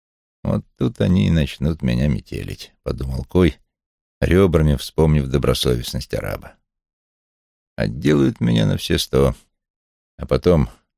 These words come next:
выставят, смогу ли я выйти, это ещё вопрос, с газетным кулёчком, а в нём все мои зубы. За Г Д Т П.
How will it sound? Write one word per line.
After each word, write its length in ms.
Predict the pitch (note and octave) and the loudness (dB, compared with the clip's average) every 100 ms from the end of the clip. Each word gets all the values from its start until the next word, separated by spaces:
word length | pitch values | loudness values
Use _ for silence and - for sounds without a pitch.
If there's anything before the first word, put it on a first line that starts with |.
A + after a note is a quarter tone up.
| _ _ _ _ - | _ _ _ _ -6
выставят, 720 | D#2 C#3 C#3+ - A2+ G#2+ - - _ _ _ _ _ _ - | 0 0 0 0 0 0 -2 -20 _ _ _ _ _ _ -14
смогу 420 | - A#1+ D2+ F#2 | -6 -2 -2 0
ли 120 | E2 | 2
я 80 | D#2+ | 2
выйти, 280 | D#2 D#2 C2 | 2 0 -4
это 140 | B1+ | -4
ещё 220 | A#1+ - | -6 -2
вопрос, 520 | B1+ B1 C#2 D2+ - - _ _ _ _ _ _ | -2 0 0 0 -2 -14 _ _ _ _ _ _
с 100 | A1+ | -6
газетным 580 | C2+ C2+ D#2+ C#2+ D2 D2 | -2 0 0 0 0 0
кулёчком, 680 | - D2+ D2+ C#2 - C#2 B1+ _ _ _ _ _ _ _ _ _ | 2 2 2 0 -2 -2 -2 _ _ _ _ _ _ _ _ _
а 120 | - | -2
в 80 | C3+ | 0
нём 220 | E3+ D#3 | 2 0
все 220 | - - G#2+ | -2 -2 0
мои 240 | F2 E2+ | 2 0
зубы. 460 | G#1+ G#1+ G#1+ A2 - _ _ _ _ _ _ _ _ _ _ _ _ _ _ | -2 -2 -4 -6 -10 _ _ _ _ _ _ _ _ _ _ _ _ _ _
За 300 | - - - | -14 -4 -2
Г 140 | A2+ A2 | 0 0
Д 120 | G#2 | 0
Т 140 | - | -2
П. 300 | E2+ C#2+ C2 | -2 0 0